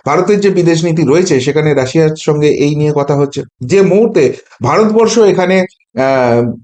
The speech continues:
তাকে একটা ব্যবসা করার জায়গা করে দিয়েছে ইলন মাস্ককে, সেই অবস্থায় রাশিয়া এবার বলছে প্রয়োজন হলে ইলন মাস্ককে তারা রাজনৈতিক আশ্রয় দিয়ে দেবে। কেননা ডোনাল্ড ট্রাম্প যেরকম মানুষ, এ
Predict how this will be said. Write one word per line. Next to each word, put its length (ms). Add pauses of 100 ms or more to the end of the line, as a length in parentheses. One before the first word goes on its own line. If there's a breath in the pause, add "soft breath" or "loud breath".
তাকে 200
একটা 160
ব্যবসা 280
করার 220
জায়গা 260
করে 220
দিয়েছে 260
ইলন 220
মাস্ককে, 400 (260 loud breath)
সেই 220
অবস্থায় 500 (200 loud breath)
রাশিয়া 440
এবার 220
বলছে 360
প্রয়োজন 440
হলে 260
ইলন 360
মাস্ককে 420
তারা 360 (200)
রাজনৈতিক 560
আশ্রয় 300
দিয়ে 200
দেবে। 160 (280)
কেননা 320
ডোনাল্ড 360
ট্রাম্প 200
যেরকম 360
মানুষ, 340 (300 soft breath)
এ 140